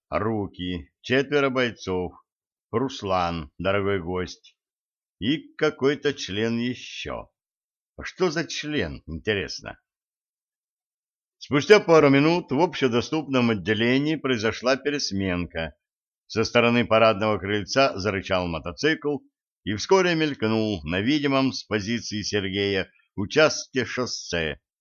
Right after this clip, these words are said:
унося в сторону города секьюрити, до сего момента скучавшего в холле. «Пост сдал, пост принял. На мониторы сел боец», отметил Сергей. «Отследить бы, где второй торчит.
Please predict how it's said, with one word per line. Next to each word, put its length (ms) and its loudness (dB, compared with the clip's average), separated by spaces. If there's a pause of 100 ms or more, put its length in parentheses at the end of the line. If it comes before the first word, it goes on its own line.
(200)
унося 640 2
в 60 -10
сторону 460 0
города 420 2
секьюрити, 920 -4 (320)
до 140 0
сего 300 2
момента 560 0
скучавшего 760 -2
в 60 -14
холле. 640 -4 (1300)
«Пост 480 0
сдал, 720 0
пост 420 -6
принял. 520 -8 (720)
На 140 -2
мониторы 600 0
сел 360 -4
боец», 920 -6
отметил 540 -4
Сергей. 580 -4 (840)
«Отследить 680 -2
бы, 140 -2
где 240 -2
второй 540 -2
торчит. 680 -6